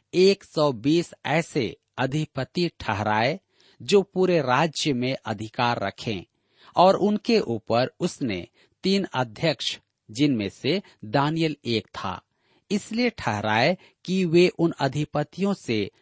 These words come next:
लेखा लिया करें और इस रीति राजा की कुछ हानि न होने पाए।" इस अध्याय के आरंभ में ही हम ऐतिहासिक घटना को देखते हैं। बेबीलोन का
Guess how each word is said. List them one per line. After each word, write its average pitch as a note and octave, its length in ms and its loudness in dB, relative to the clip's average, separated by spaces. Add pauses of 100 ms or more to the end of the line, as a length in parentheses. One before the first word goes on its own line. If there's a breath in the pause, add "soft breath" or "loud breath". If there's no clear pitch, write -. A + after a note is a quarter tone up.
(120)
लेखा C3 460 0
लिया G#2+ 340 -4
करें E3 380 -4 (320 loud breath)
और D#3+ 280 6
इस G3+ 240 -2
रीति C#3 420 0
राजा D3 420 0
की B2+ 320 -6
कुछ - 280 -2
हानि C3 560 0 (260 soft breath)
न G#2+ 120 -4
होने A2 580 -4 (120)
पाए।" G2 360 -4 (560)
इस - 220 -4
अध्याय C#3+ 500 -4
के - 180 -4 (140)
आरंभ C#3+ 400 0
में C3+ 260 -2
ही G2+ 320 -4 (280)
हम E3 240 0
ऐतिहासिक C#3 680 -4
घटना B2 360 -4
को A#2 200 -4
देखते G2 420 -4
हैं। F#2 240 -14 (420 soft breath)
बेबीलोन E3+ 580 4
का D3 340 2